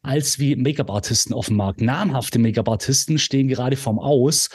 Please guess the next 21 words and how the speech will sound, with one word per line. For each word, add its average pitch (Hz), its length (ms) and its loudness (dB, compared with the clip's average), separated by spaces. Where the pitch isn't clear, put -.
weil 123 180 0
sie 127 100 -2
keine 127 240 0
Aufträge 127 460 0
mehr 110 160 0
haben, 123 220 0
weil 120 100 2
sich 110 200 -6
alles 127 320 0
dreht. 143 480 0
Also 135 360 2
hört 120 200 -2
auf, 151 320 2
Tausend 139 360 0
von 123 100 -4
Euro 151 240 0
zu 143 120 -6
verlangen, 123 320 0
nur 131 100 2
fürs 113 140 -4
Schminken. 175 520 0